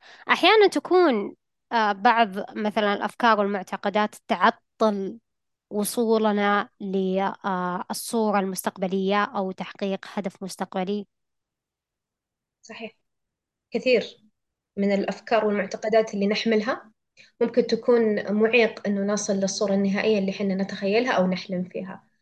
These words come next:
Speaker 2: ومثل ما ذكرنا سابقا، أغلبيتها تكون معتقدات حنا حملناها معانا من الطفولة، أو اكتسبناها من،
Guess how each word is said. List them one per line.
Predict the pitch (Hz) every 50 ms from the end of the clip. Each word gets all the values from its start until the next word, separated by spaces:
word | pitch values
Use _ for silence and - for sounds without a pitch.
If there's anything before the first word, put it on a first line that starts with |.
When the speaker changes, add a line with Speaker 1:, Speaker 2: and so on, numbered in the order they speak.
| _ _ _ _ _ _ _ -
Speaker 2:
ومثل | 220 214 220 214 214 247 262 320 302
ما | 285 269
ذكرنا | 247 254 254 285 262 254 240
سابقا، | 233 - 269 254 247 - 247 240 220 226 - - - 226
أغلبيتها | 247 240 233 233 240 226 226 254 269 320 339 285 262 254 220
تكون | 226 233 220 - 262 247 247 247 247 - - - - - - _
معتقدات | 196 226 226 226 220 247 233 - 226 226 262 285 294 277 269 -
حنا | - 262 240 233 220 208 214
حملناها | - - - - 233 226 220 214 226 240 254 294 285 269
معانا | 233 220 214 208 233 240 233 226 214 214 214 - -
من | 208 196 196 190
الطفولة، | 190 - - 190 - - 262 269 262 247 240 240 240
أو | 226 - 220 202 185 -
اكتسبناها | - 196 - - 220 208 - 208 190 196 202 202 202 202 190 202 190
من، | 196 196 190 190 190 190